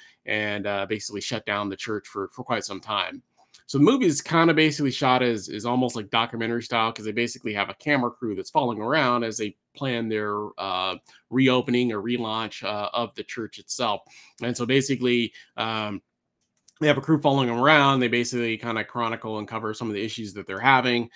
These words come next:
uh, in terms of getting the church, uh, basically re-, rebranded and reopened again, if you will. And then also, uh,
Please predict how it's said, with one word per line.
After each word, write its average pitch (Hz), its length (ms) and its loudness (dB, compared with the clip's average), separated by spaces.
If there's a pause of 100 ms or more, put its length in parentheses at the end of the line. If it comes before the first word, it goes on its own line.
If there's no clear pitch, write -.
(240)
uh, 95 380 -2
in 98 80 -8
terms 101 240 -10
of 101 120 -10
getting 104 220 -6
the 98 60 -8
church, 104 400 -10
uh, 95 300 -6
basically 98 520 -6
re-, 92 200 -10
rebranded 107 760 -2
and 98 140 -8
reopened 110 560 -8
again, 107 300 -2
if 107 160 -10
you 107 80 -6
will. 104 340 -2 (240)
And 113 220 -4
then 107 80 -4
also, 107 460 -2
uh, 101 420 -2